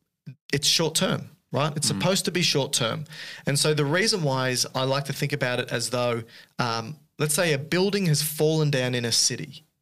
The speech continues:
Speaker 1: right? So the city functions the way that a city functions. It's high paced, many things are happening,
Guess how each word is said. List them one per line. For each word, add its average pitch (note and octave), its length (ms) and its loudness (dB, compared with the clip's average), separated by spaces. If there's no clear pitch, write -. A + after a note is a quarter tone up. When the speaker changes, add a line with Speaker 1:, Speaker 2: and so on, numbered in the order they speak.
Speaker 1:
right? D3+ 260 0
So - 160 0
the A#2 140 -2
city A3 500 0
functions D3 720 0
the B2+ 100 -2
way B2 140 0
that A#2+ 160 -4
a A2 40 -2
city A2+ 200 -2
functions. D3 560 0
It's - 140 -2
high F3 220 0
paced, C#3 500 -2
many F#3+ 240 0
things D3+ 260 -2
are C3 60 -2
happening, B2+ 480 -4